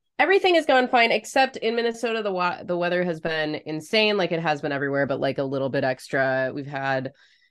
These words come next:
you know, sub-zero temperatures and tons of snow. And a couple days ago, the thermostat was acting up, and it definitely just, like, wasn't working.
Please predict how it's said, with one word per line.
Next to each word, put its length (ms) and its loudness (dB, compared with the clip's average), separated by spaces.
you 80 0
know, 120 4
sub-zero 640 2
temperatures 960 -2
and 360 -2
tons 320 -2
of 120 -2
snow. 640 -2
And 340 0
a 40 -6
couple 240 -2
days 220 0
ago, 200 0
the 80 -10
thermostat 540 -2
was 120 -4
acting 360 -2
up, 340 -2
and 140 -4
it 100 -6
definitely 340 0
just, 180 -8
like, 140 -4
wasn't 540 -2
working. 680 -4